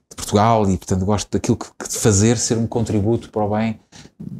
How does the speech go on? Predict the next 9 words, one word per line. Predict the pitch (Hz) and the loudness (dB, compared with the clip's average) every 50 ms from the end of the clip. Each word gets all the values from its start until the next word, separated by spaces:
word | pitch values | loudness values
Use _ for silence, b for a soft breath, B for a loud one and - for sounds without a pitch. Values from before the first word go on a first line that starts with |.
| - - - - - - - - | -16 -16 -18 -18 -18 -14 -14 -12
financeiro | - - 226 175 151 143 131 120 - - 135 131 123 110 | 0 2 4 4 6 4 4 2 2 2 4 4 4 4
de | 101 - | 2 -2
Portugal. | - - - - 95 87 73 69 - | -8 -12 -6 -2 0 0 0 -2 -2
À | - - | -2 0
minha | 233 247 247 269 | 2 2 2 2
escala, | 262 - - - - 104 107 104 101 90 | 0 -2 -4 -4 -4 -2 0 0 0 0
uma | 80 82 | -2 -2
escala | 87 - - 85 90 110 117 | -6 -10 -8 -6 -6 -6 -6
pequena, | - - - - 123 139 139 139 135 135 | -6 -8 -2 2 2 2 4 4 0 0